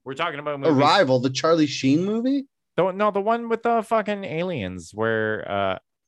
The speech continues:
Speaker 1: you're an idiot. Hey, internet, thanks for tuning in to episode two ten of Outrage Factory,
Speaker 2: <laughs>
Speaker 1: mostly listening to Dale and I talk about movies for half an hour.
Speaker 2: Which is, the,
Speaker 1: Uh,
Speaker 2: we should just, uh, pivot this into a superhero movie podcast.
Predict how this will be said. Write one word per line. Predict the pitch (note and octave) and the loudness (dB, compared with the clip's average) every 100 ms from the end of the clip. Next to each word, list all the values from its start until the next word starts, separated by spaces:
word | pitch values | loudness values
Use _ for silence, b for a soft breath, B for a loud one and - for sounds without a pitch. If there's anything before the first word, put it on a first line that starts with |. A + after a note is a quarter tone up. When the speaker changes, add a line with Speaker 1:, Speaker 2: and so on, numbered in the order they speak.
| _ | _
Speaker 1:
you're | A#2+ D3+ | -14 -12
an | E2 | -10
idiot. | D#2 D#2 D3 - B B B _ _ - | -10 -12 -14 -18 B B B _ _ -2
Hey, | G3 A#3 C#3 - - | 2 2 2 -4 -6
internet, | G#3+ A3+ G#3 A#2 G#2 - | -2 0 0 -2 -2 -2
thanks | A#3 - | -2 -2
for | G3 | -4
tuning | - B3+ F3 F#3+ | 0 2 2 0
in | E3+ A3 | 0 0
to | D#3 E3+ | -2 0
episode | E3+ - D#3+ F3+ C#3 | -2 -2 0 0 0
two | G3+ G3+ | -2 0
ten | G#3+ G3 F3 | 2 2 2
of | D3+ | 2
Outrage | E3+ E3 D#3 - | 2 2 -2 0
Factory, | E3 D3+ E3+ D#3 | 0 0 -2 -4
Speaker 2:
<laughs> | |
Speaker 1:
mostly | C3+ A3+ A#3+ F#3 | 0 0 0 0
listening | C3 B2+ C3 A#2+ | 0 0 -2 -10
to | G#2 | -6
Dale | B2 C3 | -4 -2
and | B2+ | -4
I | A2+ A2+ | -6 -4
talk | B2+ A#2 | -4 -2
about | A2 G#2+ G#2 | -2 -2 -2
movies | C#3 G#2 G2 - | -6 -6 -10 -12
for | F#2+ | -12
half | F#2+ F2 | -12 -14
an | F#2+ | -12
hour. | F2+ G2 B2 b b | -10 -10 -12 b b
Speaker 2:
Which | E3 | -6
is, | D3+ | -2
the, | A2 | 0
Speaker 1:
Uh, | F#2 | 2
Speaker 2:
we | |
should | - D#4 | 2 2
just, | F4+ C#4 - _ - | 2 0 -4 _ -2
uh, | D3 - | -2 -2
pivot | B2 E3+ E3+ | 0 2 2
this | E3+ D#3 D#3 | 2 0 2
into | C3+ | 2
a | B2+ | 2
superhero | - D#3 C3+ C3 C3 A#2+ | 2 0 2 2 2 2
movie | A2+ A2+ A2 | 0 -2 -4
podcast. | - G#2+ G#2 A2+ G2 F#2 - | -2 -2 0 -2 -4 -6 -14